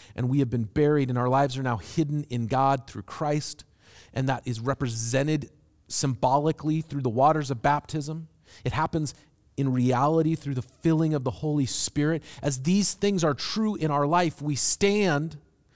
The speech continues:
women and men, stand before God without shame, not because of ourselves, but because of Jesus Christ. So we reject any attempt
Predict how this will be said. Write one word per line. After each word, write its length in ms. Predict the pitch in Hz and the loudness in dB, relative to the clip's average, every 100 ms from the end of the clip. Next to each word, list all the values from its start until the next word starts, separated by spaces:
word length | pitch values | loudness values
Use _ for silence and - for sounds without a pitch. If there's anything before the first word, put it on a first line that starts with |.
| _ | _
women 320 | - 165 208 202 | 0 2 4 4
and 160 | 180 | 2
men, 340 | 175 180 165 160 - | 0 2 2 0 -8
stand 420 | - - 185 196 | -4 0 2 2
before 340 | 202 190 214 202 | 0 0 0 2
God 420 | 170 160 170 165 - _ _ _ _ _ _ _ | 4 4 4 0 -8 _ _ _ _ _ _ _
without 380 | 117 123 160 - | -4 2 2 2
shame, 500 | - - 202 180 165 | -2 -2 0 2 2
not 240 | 160 165 | 0 0
because 240 | 160 180 180 | 0 0 0
of 100 | 180 | 2
ourselves, 640 | 175 - 214 196 185 156 | 2 2 4 4 4 2
but 140 | 160 | -4
because 300 | 156 - 151 | -4 -2 -2
of 100 | 135 | -2
Jesus 640 | 120 - 156 147 147 - - _ | -6 -2 0 0 -2 -4 -6 _
Christ. 460 | - 127 98 - - _ _ _ _ _ _ _ _ _ _ _ _ _ _ _ _ _ _ - - - - | -8 -6 -8 -14 -18 _ _ _ _ _ _ _ _ _ _ _ _ _ _ _ _ _ _ -20 -20 -20 -10
So 180 | - | -4
we 180 | 151 151 | 0 0
reject 640 | 165 156 120 156 180 - - _ _ _ _ _ _ _ | 0 0 0 -2 -2 -8 -20 _ _ _ _ _ _ _
any 300 | 147 170 175 - | 0 2 2 0
attempt 520 | 131 - 180 170 | -4 -2 0 -2